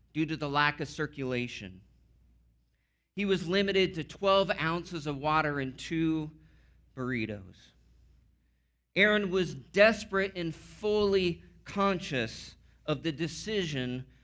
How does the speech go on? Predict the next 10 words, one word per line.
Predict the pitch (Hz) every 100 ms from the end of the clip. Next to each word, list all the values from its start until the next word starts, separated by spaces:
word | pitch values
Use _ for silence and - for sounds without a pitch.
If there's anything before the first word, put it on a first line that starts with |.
| _ -
before | 147 147 175 170 156
him. | 127 101 90 95 - _ - _ _ _ _ _ -
He | 226
could | 247
either | 220 233 233 226 175 - - - 131
give | 190 226 185
up, | 220 233 - - -
stop, | - 208 190 233 - - _ - - - _ -
and | 180 170
die | 196 190 123 104